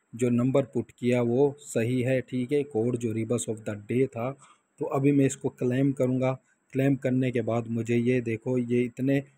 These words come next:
coins मिल जाएंगे मेरे X Empire के। ये क्लेम किया मैंने आप लोगों के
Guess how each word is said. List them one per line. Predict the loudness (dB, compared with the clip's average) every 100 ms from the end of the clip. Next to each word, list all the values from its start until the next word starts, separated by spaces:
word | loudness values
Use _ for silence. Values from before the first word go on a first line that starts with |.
| _ -8
coins | 0 2 0 0
मिल | 2 2
जाएंगे | 2 0 2 2 0 -6 _
मेरे | -4 2 2 0 -4
X | -10 -6
Empire | -8 -6 -8 -8
के। | -8
ये | -8 -8
क्लेम | -8 -4 -4
किया | -4 -4
मैंने | -2 -2 -4
आप | -8 -10
लोगों | -14 -14
के | -14 -10